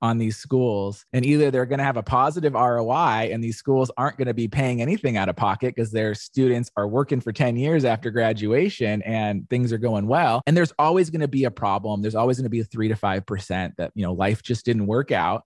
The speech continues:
but they can budget for that. They already have the data. They already know how many of their students default for the last twenty years. It's all public record. You can go find the Excel spreadsheet yourself, and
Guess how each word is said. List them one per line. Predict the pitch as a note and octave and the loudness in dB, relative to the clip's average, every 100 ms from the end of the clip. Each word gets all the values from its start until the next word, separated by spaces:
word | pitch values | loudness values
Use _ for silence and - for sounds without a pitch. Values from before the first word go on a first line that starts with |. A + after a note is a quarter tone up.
| _ | _
but | E3 | -2
they | C3+ A#3 | 2 0
can | F4 | 2
budget | F3 A#2+ G#2+ A2 | 2 2 0 -4
for | - | -4
that. | A2 A#2 C#3 | 0 0 2
They | F3+ | 0
already | C3+ G3 F3+ | 2 0 0
have | A#2+ C#3+ D3 | 0 0 0
the | A2 | -4
data. | F#2+ F#2+ B2 G#2 A2+ - _ | -2 0 0 0 -2 -6 _
They | B2 | -4
already | A#2+ E3+ E3 | 0 2 2
know | C#3+ D3 | 2 0
how | - B2 | 0 -2
many | B2+ B2 | 0 -2
of | A#2 | -2
their | G#2 | -2
students | G2 A#2+ A2 G2 | -4 -2 -2 -2
default | G#2+ F2+ - B2+ B2+ | -6 -4 0 0 0
for | A#2 | -6
the | |
last | G2 F#2+ G2 | -4 -4 -6
twenty | - C3+ B2 | -4 0 0
years. | G#2+ A2 C3 G2+ | 2 2 2 0
It's | G#2+ - | -4 -2
all | C#3+ | -2
public | C3+ - C3+ C3 A2+ | 0 -2 -2 -2 -4
record. | A2+ C3+ A2 G2+ | -4 -4 -2 -2
You | G#2+ | -2
can | B2 | 0
go | A#2+ | 0
find | B2+ B2+ A#2+ | 0 -2 -2
the | |
Excel | G#2 - A#2+ | -6 -4 -4
spreadsheet | - A#2 G#2+ - A2 | -2 -4 -4 -4 -6
yourself, | F#2+ G2+ A#2 C3 A#2+ | -6 -2 0 2 0
and | G2+ F#2 | -8 -12